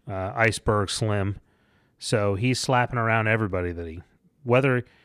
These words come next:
whether they're f-, family, light eyes, dark eyed, loyal,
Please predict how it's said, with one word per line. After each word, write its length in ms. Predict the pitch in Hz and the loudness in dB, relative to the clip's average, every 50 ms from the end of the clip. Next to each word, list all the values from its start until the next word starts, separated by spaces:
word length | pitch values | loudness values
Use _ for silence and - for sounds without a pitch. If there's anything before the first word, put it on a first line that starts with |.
| _ _ _ _ _ _ _ _ _ _ _ _ _ | _ _ _ _ _ _ _ _ _ _ _ _ _
whether 300 | 131 123 120 110 107 107 | 2 2 2 2 2 0
they're 100 | 107 101 | -2 -4
f-, 120 | - - - _ _ _ _ _ _ _ _ _ _ _ _ _ - - | -6 -10 -18 _ _ _ _ _ _ _ _ _ _ _ _ _ -20 -20
family, 500 | - - - 180 175 175 175 170 165 151 | -6 0 2 2 4 4 4 4 2 4
light 260 | 143 151 160 160 160 | 4 4 4 6 6
eyes, 220 | 160 160 156 135 | 6 4 2 2
dark 300 | - 160 143 147 156 - | 2 2 2 2 2 2
eyed, 360 | 160 151 151 151 147 143 117 120 | 2 2 4 4 2 0 0 2
loyal, 420 | 135 151 165 156 156 151 147 | 2 4 4 6 4 4 2